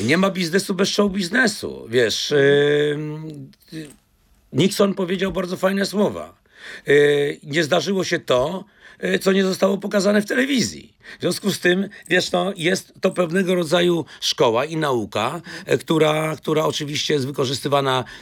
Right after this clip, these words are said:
również przeze mnie. Mm, e, ja muszę powiedzieć, że na rynku jestem ponad trzydzieści lat. E, trzydzieści trzy lata temu powstało biuro,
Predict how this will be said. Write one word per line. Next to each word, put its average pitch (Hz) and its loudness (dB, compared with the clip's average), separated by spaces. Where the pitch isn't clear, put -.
również 131 2
przeze 110 0
mnie. 101 -2
Mm, 127 2
e, 123 4
ja 127 0
muszę 131 -6
powiedzieć, 120 -4
że 117 -2
na 120 2
rynku 110 -4
jestem 120 -2
ponad 117 -2
trzydzieści 113 -6
lat. 135 -2
E, 98 -2
trzydzieści 104 -2
trzy - -2
lata 123 2
temu 110 0
powstało 120 0
biuro, 104 -2